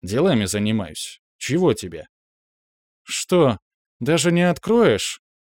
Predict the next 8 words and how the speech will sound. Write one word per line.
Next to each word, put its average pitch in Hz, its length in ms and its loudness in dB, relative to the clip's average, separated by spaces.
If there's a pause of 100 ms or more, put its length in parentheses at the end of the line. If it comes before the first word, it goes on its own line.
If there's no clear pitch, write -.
(520)
Ирен 143 400 0
надавила 160 580 2
на 107 140 0
дверь, 98 380 -8 (160)
но 101 100 -6
я 123 240 2
оказался 120 580 0
сильнее, 131 580 -2